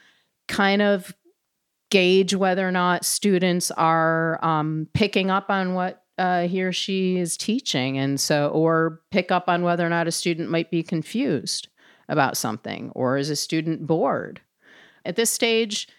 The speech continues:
they told me, "We don't even know how it might be integrated. We just feel like what Intel is providing here is something that could be used as an additional signal for a teacher to use."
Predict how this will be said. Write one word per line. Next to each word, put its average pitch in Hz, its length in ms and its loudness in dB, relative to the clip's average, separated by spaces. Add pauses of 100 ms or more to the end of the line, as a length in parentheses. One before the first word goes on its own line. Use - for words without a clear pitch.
they 190 100 0
told 190 240 2
me, 180 160 2
"We 165 140 2
don't 170 160 2
even 160 180 -2
know 147 180 -2
how 147 240 -2
it 139 120 -4
might 135 220 -2
be 135 80 -4
integrated. 208 920 0 (1000)
We 165 280 2
just 170 380 2
feel 160 380 2
like 147 480 0
what 151 320 0
Intel 147 680 2
is 151 140 -2
providing 147 640 0
here 147 540 -2
is 147 200 0
something 151 440 -2
that 143 160 0
could 165 160 -6
be 185 80 0
used 180 420 0
as 190 160 0
an 196 80 -2
additional 196 460 -2
signal 190 800 0 (420)
for 240 160 2
a 226 60 0
teacher 233 420 -2
to 226 60 0
use." 226 560 -2